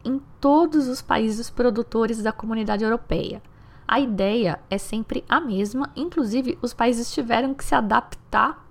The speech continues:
né? Cada um teve que criar uma equivalência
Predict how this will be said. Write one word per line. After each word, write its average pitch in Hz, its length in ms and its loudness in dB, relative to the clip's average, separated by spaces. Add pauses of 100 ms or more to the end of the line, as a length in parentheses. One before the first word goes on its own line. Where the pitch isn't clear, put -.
(140)
né? 214 240 -2 (400)
Cada 202 260 2
um 220 120 0
teve 220 240 2
que 220 120 -10
criar 220 360 6
uma 220 260 4
equivalência 208 1000 0